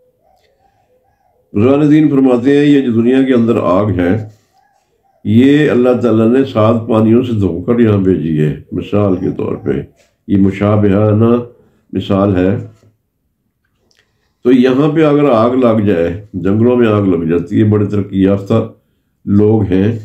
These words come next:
मुल्क हैं, उस पर काबू नहीं पा सकते, सब कुछ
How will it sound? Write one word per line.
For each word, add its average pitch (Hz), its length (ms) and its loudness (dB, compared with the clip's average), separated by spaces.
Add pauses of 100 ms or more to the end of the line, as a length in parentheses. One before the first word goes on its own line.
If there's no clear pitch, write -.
(400)
मुल्क 101 380 -2
हैं, 95 200 0 (500)
उस 120 200 -6
पर - 160 -8
काबू 123 300 0
नहीं 143 140 4
पा 95 200 0
सकते, 104 360 -6
सब 120 180 -6
कुछ 117 120 -4